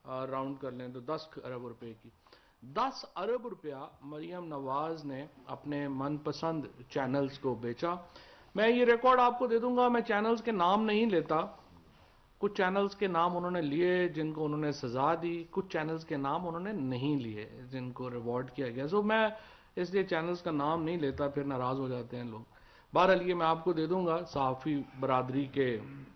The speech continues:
benefit के लिए कि पता चल जाए कि किस किस channel को, किस किस group को reward किया गया और किस किस को जो है,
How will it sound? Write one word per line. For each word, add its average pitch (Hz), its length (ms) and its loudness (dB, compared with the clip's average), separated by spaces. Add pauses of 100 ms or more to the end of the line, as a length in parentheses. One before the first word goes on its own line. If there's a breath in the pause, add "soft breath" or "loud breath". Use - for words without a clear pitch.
benefit 139 720 0
के 135 160 -2
लिए 127 260 0
कि 131 140 -8
पता 139 260 -2
चल 139 280 2
जाए 143 180 0
कि 147 180 0 (520 loud breath)
किस 190 180 0
किस 214 280 -2
channel 170 340 2
को, 170 400 4
किस 160 260 -6
किस 160 240 -6
group 160 320 2
को 143 160 2
reward 131 400 2
किया 180 220 2
गया 190 240 0
और 139 380 -2
किस 170 180 -2
किस 156 260 -2
को 139 160 0
जो 131 160 0
है, 123 260 -4